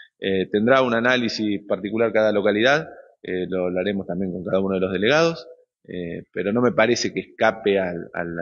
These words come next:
a la media de lo que se viene dando y, y, y que también el voto, el voto de la derecha ha influido en ese sentido.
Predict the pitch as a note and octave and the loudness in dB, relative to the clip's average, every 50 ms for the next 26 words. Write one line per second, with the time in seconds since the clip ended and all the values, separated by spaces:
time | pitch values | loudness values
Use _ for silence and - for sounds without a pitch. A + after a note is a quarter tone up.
0 | E2+ - F2 E2+ F2 F2+ F2+ F#2+ G#2 G#2+ G#2 G2 F#2+ F2+ F#2 F#2 F2+ F2+ - F#2 | -8 -8 -8 -6 -6 -6 -4 -2 0 2 2 4 2 2 0 -2 -6 -6 -4 -2
1 | F#2 F#2+ F2+ F#2 G2+ A2+ B2 C3 B2+ A#2 G#2 F#2+ F2+ F2+ F2 E2+ E2+ - - E2+ | -2 -2 0 2 2 4 4 2 2 2 2 2 0 0 -4 -8 -12 -14 -16 -16
2 | E2+ E2 E2 _ _ _ _ _ _ _ _ - - - - G#2 G#2 G2 F#2 F#2 | -16 -18 -20 _ _ _ _ _ _ _ _ -18 -16 -10 -4 -4 -2 0 0 0
3 | F#2+ F#2 F2+ F#2 F2+ F2+ E2+ D#2 D2+ F2+ F2+ F2 F#2 F#2 E2+ F#2+ F2+ F2 F2+ F2 | 0 0 0 0 0 0 -2 -6 -6 -6 -4 -2 -4 -4 -2 -2 -2 -2 -2 -2
4 | E2+ E2 E2 E2 D#2+ - _ _ _ _ - F#2+ F2+ F#2 F#2 F#2 F#2 F#2 G2+ G2+ | -4 -6 -8 -10 -12 -14 _ _ _ _ -8 -6 -2 0 0 2 2 2 0 0
5 | - - G2 F2+ F2+ F2 - - F2+ F#2 F2 - F#2 F#2+ F#2 F#2 F2+ F2+ F2+ - | 0 2 2 2 2 0 -2 -2 -4 -4 -4 -4 -4 -4 -2 -2 -2 -4 -8 -12
6 | - - E2+ F2 F2 E2+ F2 E2 | -14 -12 -10 -8 -4 -4 -4 -4